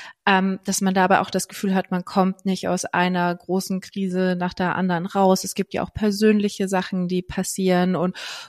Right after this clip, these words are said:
grundsätzlich, grundsätzlich geht es mir gut, aber es gibt natürlich genau diese großen Sachen, die einem Sorgen machen. Und ich glaube, da sind wir gerade alle drin und deswegen wollen wir auch heute grundsätzlich mal über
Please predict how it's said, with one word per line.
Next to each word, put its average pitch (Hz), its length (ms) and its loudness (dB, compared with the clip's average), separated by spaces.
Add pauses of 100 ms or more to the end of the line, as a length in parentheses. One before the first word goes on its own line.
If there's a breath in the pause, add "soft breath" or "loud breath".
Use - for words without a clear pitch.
grundsätzlich, 220 840 2 (600 soft breath)
grundsätzlich 240 1000 2
geht 226 160 4
es - 160 0 (140)
mir 196 500 4
gut, 214 480 0
aber 214 160 4
es 208 120 0
gibt 220 180 0
natürlich 190 480 0
genau 185 260 2
diese 185 200 0
großen - 340 -6
Sachen, 175 300 -2
die 175 100 0
einem - 240 -2
Sorgen - 280 -2
machen. - 200 -8
Und - 60 -8
ich 202 80 -6
glaube, 190 280 4
da 185 140 4
sind 185 220 -2
wir 180 120 0
gerade - 400 -6
alle 240 280 4
drin 208 420 0
und 180 220 -2
deswegen 214 640 0
wollen 196 180 -4
wir 147 100 -4
auch - 240 -10
heute 208 640 -2 (300 loud breath)
grundsätzlich 196 600 -6
mal 175 180 -4
über 175 340 -4